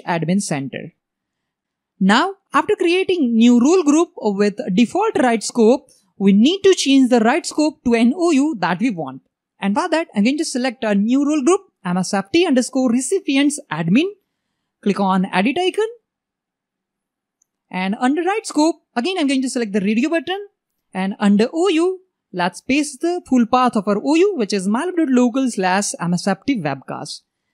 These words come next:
And now let's again click on the save button.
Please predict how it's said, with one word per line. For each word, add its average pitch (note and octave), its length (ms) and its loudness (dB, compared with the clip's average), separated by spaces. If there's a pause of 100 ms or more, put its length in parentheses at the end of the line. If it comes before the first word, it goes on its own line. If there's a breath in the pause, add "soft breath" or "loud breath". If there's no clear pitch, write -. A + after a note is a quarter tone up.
(140)
And F3+ 180 -2
now D4 340 0
let's G3+ 320 -4
again D4+ 440 -2
click G#3+ 200 -4
on A3 220 0
the E4 120 0
save F3 360 -4
button. D3+ 340 -10